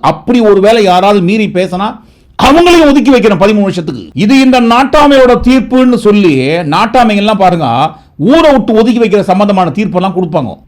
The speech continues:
நாட்டாம தீர்ப்பை மாத்தி சொல்லு. மாத்துறதுனா எப்படிங்க? ஊரை விட்டு ஒதுக்கி வைக்கிறான்னு சொன்ன தீர்ப்பை ஒதுக்கி வைக்கிறேன்டா உன்னை ஊரை விட்டு,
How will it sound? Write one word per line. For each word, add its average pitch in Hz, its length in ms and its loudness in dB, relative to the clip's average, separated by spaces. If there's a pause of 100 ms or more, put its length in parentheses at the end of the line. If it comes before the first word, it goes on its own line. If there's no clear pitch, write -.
(200)
நாட்டாம 277 500 2 (180)
தீர்ப்பை 285 400 2
மாத்தி 285 300 2
சொல்லு. 220 340 0 (260)
மாத்துறதுனா 220 600 -2
எப்படிங்க? 185 320 -6 (480)
ஊரை 294 300 2
விட்டு 277 240 0
ஒதுக்கி 254 320 2
வைக்கிறான்னு 240 500 0
சொன்ன 214 280 0
தீர்ப்பை 180 300 -2 (260)
ஒதுக்கி 269 300 0
வைக்கிறேன்டா 269 480 0 (120)
உன்னை 285 160 4
ஊரை 254 200 4
விட்டு, 185 280 -2